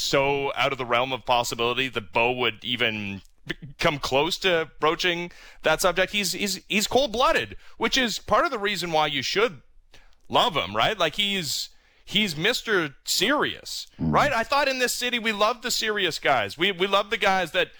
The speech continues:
Speaker 1: you know, they think about one thing and one thing only, and that's playing their sport.
Speaker 2: Yeah, but, okay, but he's, he reeks way more of, 'cause to me, that's more George Springer. And that's more Matt
Speaker 1: No.
Speaker 2: Chapman.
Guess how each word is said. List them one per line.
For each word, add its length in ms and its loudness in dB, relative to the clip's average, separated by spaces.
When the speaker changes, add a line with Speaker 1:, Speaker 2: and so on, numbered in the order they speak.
Speaker 1:
you 80 2
know, 180 4
they 240 0
think 200 -2
about 260 0
one 220 2
thing 260 0
and 100 -4
one 140 0
thing 220 0
only, 340 0
and 80 -2
that's 180 0
playing 320 0
their 100 -2
sport. 500 4
Speaker 2:
Yeah, 140 2
but, 220 0
okay, 320 2
but 300 0
he's, 520 0
he 400 0
reeks 400 -2
way 240 2
more 280 2
of, 220 -4
'cause 320 0
to 100 2
me, 240 2
that's 260 0
more 240 2
George 320 0
Springer. 540 -2
And 320 2
that's 200 0
more 160 4
Matt 180 2
Speaker 1:
No. 140 -2
Speaker 2:
Chapman. 480 -2